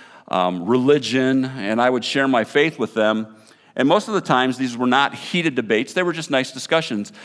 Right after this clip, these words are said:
But they were conversations that often challenged me in what I believed and why I believed it. Church,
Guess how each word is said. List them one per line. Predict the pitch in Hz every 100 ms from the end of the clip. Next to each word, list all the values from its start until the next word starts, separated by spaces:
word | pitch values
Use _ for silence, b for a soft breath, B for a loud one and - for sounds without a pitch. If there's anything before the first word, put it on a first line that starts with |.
| B B
But | 143
they | 196
were | 196
conversations | 175 190 190 214 180 - 190 196 190 143
that | 147
often | 143 165 185 156
challenged | - 160 151 180 147 135
me | 135 131 127 B B B -
in | 135 127
what | 143 147
I | 147
believed | 156 143 139 139 135 131 -
and | 120 117 107
why | 123 135 139 135 -
I | 120 123
believed | 110 98 101 104 82
it. | 78 - - - _ _ _ _ _ _ _ _ _ _ _ _ _ _ -
Church, | - 156 - - -